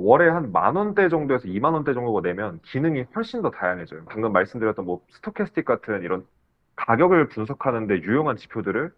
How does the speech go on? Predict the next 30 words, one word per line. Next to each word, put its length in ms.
원래는 400
뭐 80
세 180
개밖에 300
못 120
본다라고 460
하면 280
뭐 80
결제를 380
했을 180
때 80
뭐 120
다섯 260
개, 80
열 160
개, 100
이십 240
개 60
이렇게 180
볼 180
수 120
있다던가 580
이런 180
다양한 720
기능들을 640
더 540
추가적으로 600
풍부하게 560
이용을 240
하려면 560